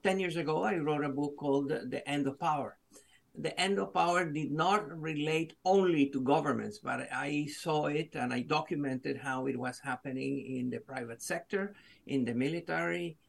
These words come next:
uh, in non-governmental organization, in churches, in sports clubs,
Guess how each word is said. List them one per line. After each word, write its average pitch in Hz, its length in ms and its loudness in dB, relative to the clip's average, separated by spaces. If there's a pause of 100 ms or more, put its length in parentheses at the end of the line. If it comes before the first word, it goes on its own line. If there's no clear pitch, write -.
(200)
uh, 127 260 -2
in 139 280 0
non-governmental 135 800 -2
organization, 131 680 -4
in 120 200 -4
churches, 170 640 -2
in 123 100 -6
sports - 500 0
clubs, 151 540 0